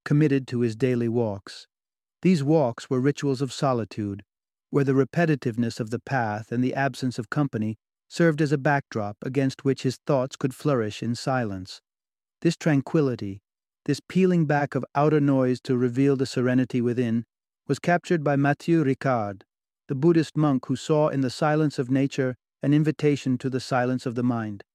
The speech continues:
It's in these moments, devoid of distraction, that the mind can weave new threads of thought,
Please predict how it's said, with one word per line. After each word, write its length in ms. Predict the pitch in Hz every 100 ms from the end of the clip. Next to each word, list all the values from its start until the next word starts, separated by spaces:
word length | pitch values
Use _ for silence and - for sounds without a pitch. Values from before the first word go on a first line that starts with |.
| _ _ _ _ _ _ _ -
It's 160 | 160 180
in 160 | 175
these 260 | 180 202 160
moments, 600 | 175 175 135 120 - - _ _
devoid 440 | 151 131 165 175 160
of 120 | 139
distraction, 800 | 139 - 165 165 - - 120 123 - _ _ _
that 160 | 147 156
the 80 |
mind 500 | 143 156 165 170 160
can 200 | - 147
weave 280 | 139 160 147
new 220 | 143 156
threads 480 | 147 143 151 147 123
of 120 | 131
thought, 420 | - - 143 113